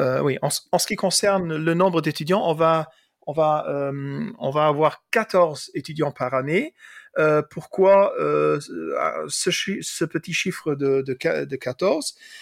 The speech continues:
Ben, c'est juste, euh, nous, pour nous, c'était aussi important d'avoir, euh, un effectif réduit pour pouvoir vraiment, euh, euh, tutorer et, et accompagner les étudiants. Euh,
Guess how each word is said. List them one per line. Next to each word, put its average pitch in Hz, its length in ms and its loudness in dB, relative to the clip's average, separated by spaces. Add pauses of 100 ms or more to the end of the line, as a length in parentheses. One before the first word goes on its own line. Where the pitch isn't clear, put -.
(160)
Ben, 160 80 2
c'est 190 160 0
juste, 208 400 -2
euh, 165 240 4
nous, 208 440 2
pour 175 140 -2
nous, 196 120 0
c'était 170 460 -2
aussi 165 340 -2
important 180 420 -4
d'avoir, 170 540 2
euh, 143 240 0 (320)
un 156 100 -4
effectif 160 540 -4 (100)
réduit 156 560 0 (320)
pour - 180 -2
pouvoir 180 400 4
vraiment, 190 640 2
euh, 151 240 4
euh, 156 640 -4
tutorer 175 640 2
et, 156 720 -2
et 151 80 -2
accompagner 160 540 -4
les 143 180 -4
étudiants. 131 480 -10 (640)
Euh, 135 60 -20